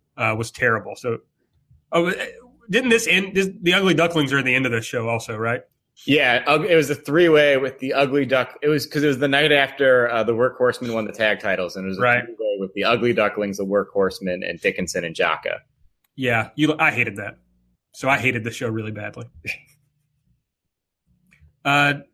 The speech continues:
Speaker 1: okay, so I guess we can move on from there. Well, we, not a lot to, on these other awards. We did wanna shout out the best feud in Evolve this year, which, uh, I think we both agreed was the Ethan Page and Darby Allin feud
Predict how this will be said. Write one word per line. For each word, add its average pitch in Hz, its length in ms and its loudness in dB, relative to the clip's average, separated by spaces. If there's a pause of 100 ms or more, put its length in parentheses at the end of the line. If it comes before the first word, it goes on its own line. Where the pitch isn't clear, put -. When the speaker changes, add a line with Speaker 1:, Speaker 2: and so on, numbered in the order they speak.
(560)
Speaker 1:
okay, 160 300 2
so 156 520 2
I 151 100 0
guess 165 140 0
we 180 60 0
can 156 140 2
move 151 160 4
on 151 160 4
from 143 180 -2
there. 151 200 4
Well, 156 100 4
we, - 960 -6 (180)
not 214 220 4
a 220 40 6
lot 190 500 0
to, 160 440 2
on 170 140 2
these 160 140 2
other 170 180 4
awards. 165 180 4
We 170 80 0
did 214 160 4
wanna 190 220 2
shout 160 420 2
out 156 320 2 (400)
the 147 60 -6
best 160 340 -2
feud 156 500 0 (320)
in 139 160 -2
Evolve 127 400 2
this 127 240 -8
year, 131 200 -2
which, 131 420 -4
uh, 139 60 -6
I 131 100 -4
think 147 160 -2
we 147 80 2
both 139 240 -2
agreed 131 280 -2
was 127 160 -4
the 127 100 -4
Ethan 143 320 -2
Page 131 280 2
and 120 140 -2
Darby 131 280 2
Allin 147 360 2
feud 135 460 -2